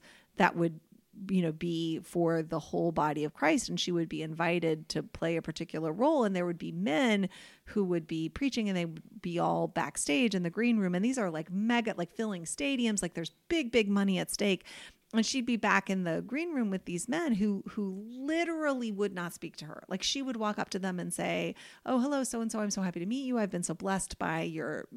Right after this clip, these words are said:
you know, ministry and your teaching, and I love your preaching, and I just whatever." And they would look at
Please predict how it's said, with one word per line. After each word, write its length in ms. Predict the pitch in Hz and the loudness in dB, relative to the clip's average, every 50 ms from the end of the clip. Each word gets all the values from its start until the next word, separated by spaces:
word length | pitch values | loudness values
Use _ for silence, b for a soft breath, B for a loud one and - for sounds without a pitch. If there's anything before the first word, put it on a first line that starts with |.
| 226 - | -12 -8
you 160 | - 202 190 | -4 -2 -2
know, 140 | 170 156 160 | -2 -2 -2
ministry 400 | 190 247 277 277 247 - 247 220 | -2 -2 -2 -2 -2 -2 -2 -2
and 80 | 196 165 | -2 -4
your 80 | 160 | -6
teaching, 380 | 170 - 262 254 - 262 240 220 | -6 -6 -6 -4 -2 -2 0 0
and 100 | 190 190 | -2 -2
I 40 | 165 | -4
love 180 | 160 113 170 | -4 -6 -6
your 100 | 151 151 | -8 -8
preaching, 460 | - - 285 294 - - 247 240 226 | -2 -2 -2 0 0 -2 -2 -2 -2
and 100 | 202 175 | -2 -2
I 120 | 175 175 175 | -2 -4 -4
just 200 | - 165 160 - | -6 -8 -6 -2
whatever." 300 | - - - 302 269 - | 0 0 0 0 0 0
And 180 | - 202 202 190 | 0 0 2 2
they 200 | 208 214 220 226 | 4 4 4 4
would 320 | 196 185 196 196 185 - | 2 0 -2 -4 -4 -6
look 560 | - - 180 180 185 196 214 226 226 - - B B 240 B _ _ _ | -10 -10 -8 -4 -2 -2 -2 -2 -4 -8 -14 B B -20 B _ _ _
at 260 | - 208 208 254 269 | 6 6 6 6 2